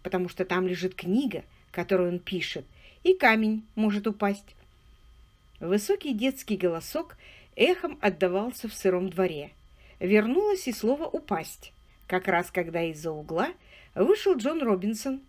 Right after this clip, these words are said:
и остановился рядом с ними. Когда позже мисс Силвер попыталась его описать, то эти приметы подошли бы столь многим, что не имели никакой ценности. Ни низкий, ни высокий, вроде бы стройный,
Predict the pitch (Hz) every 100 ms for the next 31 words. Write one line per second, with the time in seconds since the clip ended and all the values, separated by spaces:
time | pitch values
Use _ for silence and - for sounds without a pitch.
0 | - - 190 180 180 165 160 202 294 330
1 | 233 185 247 - 175 160 160 - _ _
2 | _ _ - - - - - 226 269 302
3 | 339 349 190 170 175 160 - 269 370 -
4 | 302 247 180 185 202 247 233 202 180 -
5 | 185 185 185 208 - 427 - - - -
6 | - - 311 - 269 302 330 415 370 262
7 | 269 269 320 269 - - 302 202 214 359
8 | 440 208 160 - - - - - 240 262
9 | 277 285 262 254 370 370 - 320 - 196
10 | 170 160 - 170 - - - - - -
11 | 285 302 254 254 - 285 277 - 214 294
12 | 285 - 175 160 165 160 - _ _ 160
13 | 262 330 277 285 - 202 180 170 170